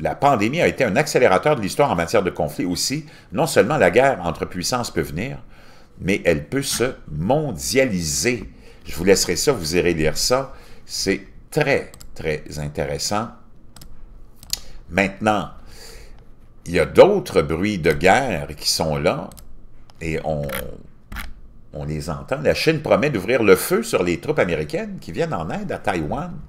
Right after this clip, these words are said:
Ya, ya, ya, ya, ya, ya. Et, euh, je peux vous dire une chose, ça bouge aussi le climat, comme je vous le rapportais tout à l'heure. Euh,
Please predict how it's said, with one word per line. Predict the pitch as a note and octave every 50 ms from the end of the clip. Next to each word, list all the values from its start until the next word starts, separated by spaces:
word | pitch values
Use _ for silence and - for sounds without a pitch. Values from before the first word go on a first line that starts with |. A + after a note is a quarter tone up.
| - - - - - - - - - - - - -
Ya, | - C#2+ D#2+ A2+ D#3+
ya, | D#3+ A#2 D#2+ D#2+ C#2+
ya, | C2 C2+ G2 C#3 D#3+
ya, | D3+ A2 E2 C#2
ya, | C#2+ E2 B2+ D#3 F#3+ C#3+
ya. | E2+ E2+ A#2 E3 G3+ G3 - - - - - - - - - - - - - - - - - - - - - - - - - - - - - - - - - - -
Et, | C#3+ D3+ E3+ F3 F3+ - -
euh, | A#2 B2 B2+ B2+ B2 B2 B2 - - -
je | - -
peux | - C#3+
vous | C#3+ C#3 C3
dire | A2 D3+ G3+ G3 D#3+
une | C3 G2+
chose, | F#2+ - D3+ F#3+ F3+ D#3 -
ça | - C#3 A#2
bouge | F#2+ - D3+ F3 E3+ C3 A2 G2+
aussi | F2+ - - D3 C#3+
le | B2+ G2 -
climat, | - - A2+ A2+ G2 A#2 C#3 E3+ E3 -
comme | C3+ F#2+ E2+
je | E2
vous | F2 F#2
le | F2+ F2
rapportais | E2 E2+ E2 - F2 D#2 - - A#2 -
tout | - - - D#2+
à | D2
l'heure. | D#2 F2 G2+ A#2 B2+ B2+ A2 - - - -
Euh, | D#2 C#2+ D2 C#2+ C#2+ C#2 C2+ C2+ C2+